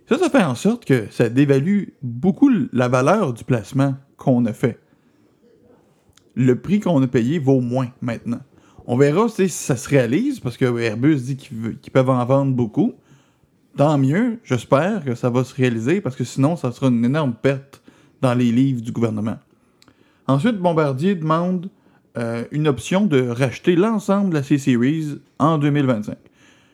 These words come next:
Ils ont affirmé qu'ils n'avaient pas l'intention de le faire, mais, tu sais,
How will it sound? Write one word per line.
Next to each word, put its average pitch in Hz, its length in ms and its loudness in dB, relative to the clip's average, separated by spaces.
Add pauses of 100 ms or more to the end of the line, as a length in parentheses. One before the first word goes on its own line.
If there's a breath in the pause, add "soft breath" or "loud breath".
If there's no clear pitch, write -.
(240 soft breath)
Ils 127 100 4
ont 151 80 4
affirmé 156 420 2
qu'ils 165 100 2
n'avaient 131 120 2
pas 165 100 4
l'intention 160 600 2
de 147 80 4
le 117 100 4
faire, 156 340 4
mais, 113 180 -4
tu 120 100 -2
sais, 160 180 0